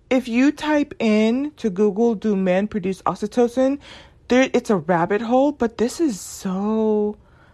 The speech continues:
fascinating. You know, questions are, does, uh, what hormone does flirting release? Um,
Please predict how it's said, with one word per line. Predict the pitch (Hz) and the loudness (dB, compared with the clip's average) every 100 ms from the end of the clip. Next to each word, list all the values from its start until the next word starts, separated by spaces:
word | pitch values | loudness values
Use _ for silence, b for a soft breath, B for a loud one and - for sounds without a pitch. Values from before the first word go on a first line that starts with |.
| b | b
fascinating. | _ 214 208 214 226 214 190 180 156 151 | _ -4 -2 -4 -2 0 0 -2 -4 -4
You | 180 | -2
know, | 175 165 | 0 -2
questions | 170 214 220 - 208 190 | -4 -6 -4 -2 -2 2
are, | 190 180 170 165 B B B _ | 2 4 2 -2 B B B _
does, | 202 196 170 - | 2 2 -2 -6
uh, | 160 180 | -2 2
what | 180 190 - | 2 2 0
hormone | 220 214 208 196 185 | 2 2 2 0 2
does | 180 175 | 0 0
flirting | - 180 190 190 185 | -10 -4 -2 -2 -2
release? | 175 175 180 190 170 - - - b b b b b - | -2 -2 -2 -2 -2 -6 -18 -20 b b b b b -2
Um, | 185 185 175 170 165 156 160 | 0 2 2 0 0 -2 -6